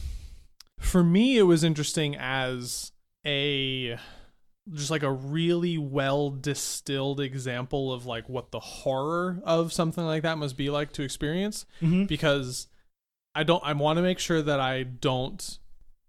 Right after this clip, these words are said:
Speaker 1: make it sound like I admire anything about the guy.
Speaker 2: Yeah.
Speaker 1: But, like, holy shit, it was well planned. Like, the circumstances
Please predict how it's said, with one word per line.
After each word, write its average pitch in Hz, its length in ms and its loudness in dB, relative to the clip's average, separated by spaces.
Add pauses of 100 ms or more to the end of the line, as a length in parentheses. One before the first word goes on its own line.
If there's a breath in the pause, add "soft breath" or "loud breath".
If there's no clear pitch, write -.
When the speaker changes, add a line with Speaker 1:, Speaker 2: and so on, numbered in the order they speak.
(120)
Speaker 1:
make 135 200 -8
it 131 100 -6
sound 127 380 -2
like 120 180 -4
I 120 160 0
admire 120 580 -2
anything 135 440 -6
about 117 280 -4
the 117 80 -10
guy. 113 380 -10 (120)
Speaker 2:
Yeah. 117 260 -4 (420)
Speaker 1:
But, 143 120 0
like, 120 420 -6 (1120)
holy 165 280 0
shit, 151 360 0
it 143 40 -4
was 127 200 -6
well 113 300 -4
planned. - 640 -4 (480)
Like, 131 300 -6 (120)
the 147 220 -4
circumstances 180 960 2